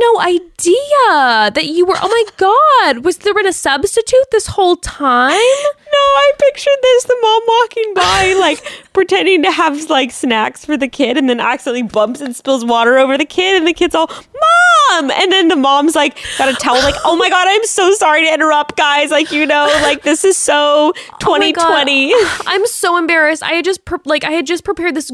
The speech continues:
Speaker 1: gourmet meal for my child, like I always do every afternoon during their Zoom class.
Speaker 2: Like you said, the bandage dress, her, her boobs are all to her chin.
Speaker 1: Her, her bosoms are just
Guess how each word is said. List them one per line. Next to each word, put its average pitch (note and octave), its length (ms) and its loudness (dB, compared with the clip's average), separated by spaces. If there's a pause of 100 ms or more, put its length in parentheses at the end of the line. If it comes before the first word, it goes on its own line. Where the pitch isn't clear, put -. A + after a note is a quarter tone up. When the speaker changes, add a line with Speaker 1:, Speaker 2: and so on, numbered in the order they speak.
Speaker 1:
gourmet D4 560 -2
meal C4 320 -2
for D#4+ 100 -6
my C#4+ 160 -2
child, C#4+ 300 -4
like D4 120 -2
I C4+ 120 0
always C4 440 -2
do D4+ 140 -4
every B3 300 -4
afternoon C#4 580 -2
during C#4 260 0
their C4+ 160 0
Zoom A#3+ 380 -2
class. D#4+ 580 0
Speaker 2:
Like D5+ 200 0
you G4+ 120 2
said, F4+ 240 -2
the D#4+ 80 0
bandage A3+ 580 -2
dress, B3 300 0
her, E4 120 2 (300)
her F#4 220 4 (120)
boobs A#3+ 360 0
are C4 120 2
all B3 220 2
to C4 120 0
her A#3 220 2
chin. A#3 580 0
Speaker 1:
Her, D#4+ 240 2
her A#3+ 80 -6
bosoms C4+ 540 0
are C4 100 2
just C4+ 240 -4